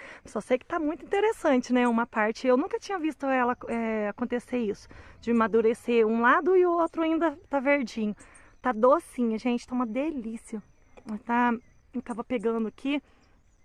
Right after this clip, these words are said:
olha que lindo que tá. O ano passado eu fiz licor com elas, com as jabuticaba daqui. E tem outro pé aqui, ó.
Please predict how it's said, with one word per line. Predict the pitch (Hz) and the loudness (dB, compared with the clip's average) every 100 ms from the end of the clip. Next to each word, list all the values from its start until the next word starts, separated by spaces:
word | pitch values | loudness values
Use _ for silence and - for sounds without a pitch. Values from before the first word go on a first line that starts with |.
| _ - | _ -8
olha | 247 220 208 | -2 -2 -2
que | 233 | -4
lindo | 247 214 - | -2 -2 -6
que | - | -4
tá. | 247 233 - _ _ _ _ _ | -2 -2 -4 _ _ _ _ _
O | 220 | -2
ano | 240 | 0
passado | 233 233 233 220 | -2 -4 -2 0
eu | 247 | -2
fiz | - 254 262 247 | -2 -4 -4 -4
licor | 247 269 247 226 254 294 | -6 -2 4 4 4 2
com | 247 220 | -2 0
elas, | 214 254 302 - - - | 2 2 0 -6 -18 -12
com | 226 | -8
as | 220 | -6
jabuticaba | 208 202 - - 196 | -6 -8 -8 -8 -6
daqui. | 190 190 - 311 381 - - - - - - | -4 -6 -2 -2 -2 -8 -20 -20 -20 -20 -6
E | 233 226 220 220 202 190 - - - | -2 2 2 2 2 -2 -10 -20 -4
tem | 247 233 | 0 2
outro | 233 247 | 0 -2
pé | - 233 208 | -4 -2 -2
aqui, | - - 294 | -2 -4 0
ó. | 247 185 | 0 -2